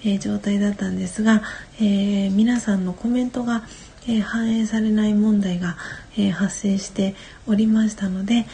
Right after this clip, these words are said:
えー、お引っ越しを、えー、しました。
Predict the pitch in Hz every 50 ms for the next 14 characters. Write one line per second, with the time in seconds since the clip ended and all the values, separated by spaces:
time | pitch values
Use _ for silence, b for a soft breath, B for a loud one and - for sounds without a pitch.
0 | B B B B - 208 196 196 190 185 180 214 220 - - - 202 196 - -
1 | 202 196 190 175 - - - - - - 202 190 190 190 185 185 185 185 180 -
2 | - 208 202 220 220 214 - 196 -